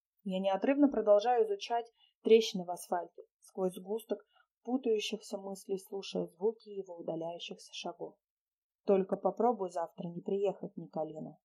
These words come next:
перед тем, как сесть в машину, добавляет он тихим, угрожающим голосом.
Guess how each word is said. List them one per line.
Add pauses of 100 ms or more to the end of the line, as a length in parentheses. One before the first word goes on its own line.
(340)
перед
тем,
как
сесть
в
машину, (260)
добавляет
он
тихим,
угрожающим
голосом.